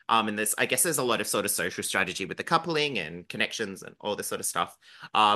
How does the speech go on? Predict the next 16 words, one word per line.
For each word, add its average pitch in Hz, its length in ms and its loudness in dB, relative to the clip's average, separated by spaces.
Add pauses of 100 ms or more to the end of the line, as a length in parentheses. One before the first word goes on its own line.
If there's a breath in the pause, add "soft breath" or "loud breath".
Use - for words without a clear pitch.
but 110 180 2
from 127 140 -2
what 127 300 -2
got 143 200 0
explained 95 460 -2
to - 120 -4
me 95 180 -4
was 87 180 -4
that 90 220 0
basically 95 420 -2
the 101 160 -2
earlier 113 300 2
seasons 110 440 -2
they 95 140 -4
had 98 160 -2
alcohol, 175 640 0